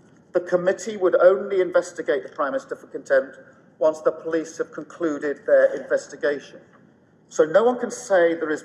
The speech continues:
prejudice to the rest of the inquiry. And of course, any findings the committee comes to, any sanctions they might propose, would then come back before this House as a whole.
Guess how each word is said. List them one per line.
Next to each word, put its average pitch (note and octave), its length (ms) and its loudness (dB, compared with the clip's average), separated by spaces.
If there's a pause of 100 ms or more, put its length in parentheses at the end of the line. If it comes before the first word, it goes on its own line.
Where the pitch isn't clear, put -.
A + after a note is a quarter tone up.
prejudice D3+ 680 -6
to F3 80 -8
the C3 100 -12
rest D3 260 -2
of - 160 -12
the C#3+ 180 -8
inquiry. B2 720 -6 (840)
And A#3+ 220 -4
of A#3+ 80 2 (100)
course, - 560 -4 (160)
any F3 300 0 (200)
findings G3+ 480 -4
the E3+ 100 -12
committee C3+ 360 -16
comes A#2+ 380 -8
to, C#3 280 -10 (720)
any E3 220 2
sanctions F#3+ 880 -6
they D#3+ 180 2
might D3+ 380 -2
propose, - 640 -6 (360)
would F3 180 -4
then G#3+ 240 -2
come F#3+ 180 -6 (160)
back G3+ 240 0 (520)
before F#3 440 2
this F#3+ 380 -2
House E3 280 -2
as D#3 120 -16
a D3+ 40 0
whole. C#3+ 500 -2